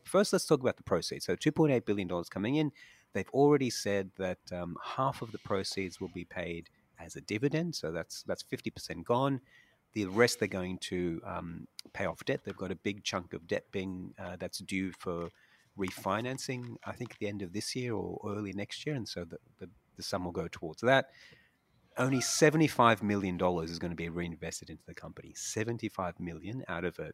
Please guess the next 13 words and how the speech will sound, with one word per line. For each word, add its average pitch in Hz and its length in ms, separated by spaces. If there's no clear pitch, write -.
two - 140
point 87 300
eight 85 180
billion 82 240
dollar 80 200
transaction. 80 600
And 95 100
I 117 80
just 165 200
think 139 180
that 104 160
that 135 320
little 110 580